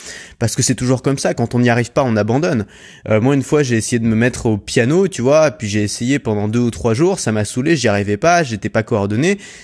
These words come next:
et j'ai abandonné parce que j'ai pas, parce que j'ai pas eu la motivation nécessaire pour persévérer. Il est bien évident que si j'avais continué à faire ça tous les jours, que j'avais pris des cours, que je m'étais entraîné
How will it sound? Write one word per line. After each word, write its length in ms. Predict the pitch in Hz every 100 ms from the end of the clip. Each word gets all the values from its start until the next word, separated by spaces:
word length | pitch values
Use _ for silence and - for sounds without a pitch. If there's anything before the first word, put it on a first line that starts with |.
| -
et 80 |
j'ai 100 | 107
abandonné 540 | 120 120 139 165 196 196
parce 240 | - 113
que 140 | - 120
j'ai 160 | 110
pas, 400 | 104 135 139 127
parce 180 | - -
que 80 | 123
j'ai 140 | 110
pas 100 | 107
eu 80 | 135
la 100 | 123
motivation 600 | 120 127 - 120 120 202
nécessaire 440 | 160 113 104 123 110
pour 120 | 104
persévérer. 560 | 107 - 113 104 101 - - - - 127
Il 60 | 120
est 40 |
bien 160 | 117 131
évident 320 | 131 147 185
que 60 | -
si 100 | 127
j'avais 200 | 117 120
continué 400 | 131 - 147 143
à 80 |
faire 180 | 113 110
ça 140 | - 117
tous 160 | 143
les 140 | 135 131
jours, 280 | 139 147
que 100 | 147
j'avais 200 | 104 104
pris 180 | 101 -
des 140 | 120 117
cours, 340 | - 156 151
que 100 | -
je 80 | 107
m'étais 200 | 104 110
entraîné 560 | 110 104 - 151 160